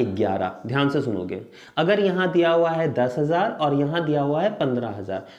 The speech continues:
तो ये तो आपको साफ दिख रहा है सर कि दस से पन्द्रह हो गया, तो यहाँ पर प्रॉफिट कितना हो गया, पाँच हज़ार रुपए आपको दिखा देने हैं, ठीक। अच्छा सर, दस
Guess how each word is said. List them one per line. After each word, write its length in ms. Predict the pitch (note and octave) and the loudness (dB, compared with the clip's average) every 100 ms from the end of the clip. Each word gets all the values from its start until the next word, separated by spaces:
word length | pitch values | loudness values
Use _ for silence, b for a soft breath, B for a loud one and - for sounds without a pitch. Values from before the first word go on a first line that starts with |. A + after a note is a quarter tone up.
| - | 0
तो 40 | |
ये 120 | E3+ | 2
तो 140 | F3 F3 | 4 2
आपको 260 | E3+ E3+ E3 | 0 -2 -4
साफ 380 | - E3+ - | 0 2 2
दिख 200 | D3+ D3+ | -2 0
रहा 100 | E3+ D#3+ | 2 2
है 60 | |
सर 200 | D#3 D#3+ | 2 0
कि 160 | D3 D#3 | 2 0
दस 340 | B2 E3+ E3+ - | 2 0 0 -2
से 80 | F3 | 0
पन्द्रह 380 | - C#3+ F3 F3 | 0 2 4 4
हो 160 | D3+ | 2
गया, 240 | C#3+ C#3 B2+ B B - | 2 0 0 B B 0
तो 60 | |
यहाँ 240 | D3+ D3+ E3+ | 2 2 0
पर 160 | - C3 | -2 -2
प्रॉफिट 420 | C#3 C#3 F#3+ - | -2 0 0 -2
कितना 260 | D3+ C#3+ | -2 -2
हो 160 | C#3 C3+ | 0 -2
गया, 280 | C3 D3+ A3+ D4 - - - _ _ - | 0 0 0 -2 -10 -20 -20 _ _ -10
पाँच 480 | A2 C3 A3+ - - - _ | -4 -2 -2 -4 -14 -20 _
हज़ार 540 | G2 G2+ G#2+ B2+ - - | -6 -2 0 0 0 -6
रुपए 320 | G2 F#2 F#2+ - - - | -8 -8 -8 -14 -10 -8
आपको 220 | A#2 D#3 | -2 -2
दिखा 240 | - G2 | -2 -4
देने 200 | E2+ - | -6 -8
हैं, 120 | - - _ _ | -16 -20 _ _
ठीक। 260 | - G3 - B B B B | -14 -14 -18 B B B B
अच्छा 260 | D3+ C#3+ | 0 2
सर, 280 | A2 F#2 E2+ B B | -4 -4 -8 B B
दस 240 | C#3+ F#3 | 2 2